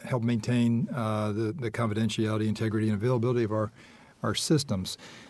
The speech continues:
The next area is really modernization of our legacy systems, and we've been really focused on that for a number of years.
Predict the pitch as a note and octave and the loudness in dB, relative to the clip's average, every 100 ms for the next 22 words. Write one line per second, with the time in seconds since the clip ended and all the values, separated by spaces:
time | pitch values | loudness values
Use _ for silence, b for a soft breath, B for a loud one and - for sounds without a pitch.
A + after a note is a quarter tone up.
0 | B - D#3 G#3+ - F#3 D3+ C#3+ C3 - | B 2 4 4 0 2 6 6 6 4
1 | D#3 D3+ C3 C#3 B2 A2+ A#2+ A2+ A#2 A2 | 4 6 6 6 4 4 2 2 2 2
2 | G#2+ G#2+ G#2 G#2 G3+ A#2+ G#2+ - A2 - | 2 2 2 0 0 2 0 -2 -2 -2
3 | A2+ A2 G#2+ A#2+ D3 C3 A#2+ - F#3+ B2+ | 0 0 2 4 4 4 0 0 2 4
4 | C#3 B2 - A2+ A2 A2 A#2 G#2+ A2+ G#2+ | 2 0 0 2 2 2 0 2 2 2
5 | G2+ A#2+ B2+ B2 A2+ | 0 2 4 4 2